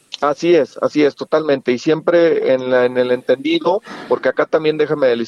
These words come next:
decirlo, hay titulares asociados, de los miembros asociados, que son de distintas corrientes políticas,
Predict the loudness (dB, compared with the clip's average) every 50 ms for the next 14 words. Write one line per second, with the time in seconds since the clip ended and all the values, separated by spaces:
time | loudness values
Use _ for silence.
0 | -6 _ -2 -2 0 0 -2 -2 0 2 0 0 0 -4 -10 -20 _ _ _ _
1 | -4 0 0 0 0 0 -2 -2 -4 -4 -6 -6 -8 -10 -8 -8 -4 -2 0 0
2 | 2 2 2 0 0 -4 -12 -10 -6 -4 -4 -4 -6 -10 -4 0 0 2 4 4
3 | 4 2 2 -2 -8 -10 -8 -4 -2 -2 -2 0 -2 0 0 0 -2 -2 -4 -6
4 | -6 -2 0 2 2 2 0 0 -4 -2 0 0 0 2 0 -2 -2 -2 -6 -6
5 | -4 -4 -4 -4 -2 0 0 0 0 -4 -4 -2 -2 -2 -2 -4 -6 -4 -4 -4
6 | -4 -6 -12